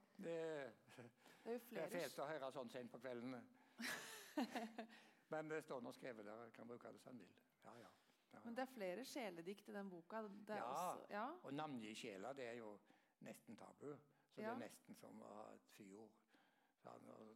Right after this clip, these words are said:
Speaker 1: snakker så lett livet av sjela, det. Eh, men det gjør vi jo rett som det, og så legger vi rart i det. I noen ganger betyr det personligheten og vesenet, noen ganger betyr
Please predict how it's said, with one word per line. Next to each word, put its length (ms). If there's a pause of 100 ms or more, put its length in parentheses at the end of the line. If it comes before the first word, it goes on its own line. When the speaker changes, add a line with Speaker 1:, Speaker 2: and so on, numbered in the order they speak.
Speaker 1:
snakker 260
så 140
lett 440
livet 220
av 140
sjela, 400
det. 180 (1200)
Eh, 580
men 200
det 120
gjør 160
vi 140
jo 100
rett 220
som 160
det, 180
og 80
så 120
legger 240
vi 160
rart 300
i 100
det. 180
I 120
noen 180
ganger 180
betyr 180
det 80
personligheten 920
og 100
vesenet, 440
noen 180
ganger 200
betyr 240